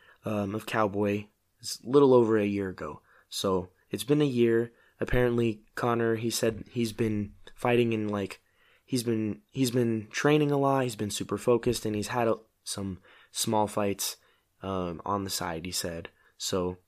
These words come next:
but he said he wants to get some time in the octagon. And then, of course, Dustin is coming off of that, that fight of the night, um, people consider fight of the year contender, um, bout between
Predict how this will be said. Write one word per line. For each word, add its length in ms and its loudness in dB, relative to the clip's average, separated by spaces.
but 180 0
he 60 4
said 340 2
he 200 -2
wants 280 0
to 100 2
get 180 0
some 140 0
time 280 -2
in 80 -2
the 120 0
octagon. 540 -4
And 120 0
then, 100 2
of 100 0
course, 240 4
Dustin 400 0
is 120 0
coming 300 -2
off 220 -2
of 100 -4
that, 380 -2
that 420 -2
fight 240 0
of 100 0
the 100 0
night, 360 -2
um, 380 -6
people 260 -4
consider 440 0
fight 240 0
of 140 -2
the 80 0
year 300 0
contender, 680 -6
um, 300 -4
bout 340 -2
between 600 -6